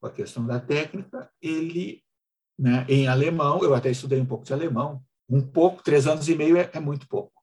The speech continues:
em alemão. É, é só os rudimentos básicos do idioma, não me serve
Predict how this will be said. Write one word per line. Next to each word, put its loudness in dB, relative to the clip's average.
em -16
alemão. -14
É, -6
é -4
só -6
os -2
rudimentos 0
básicos -2
do -6
idioma, -4
não 2
me 0
serve 2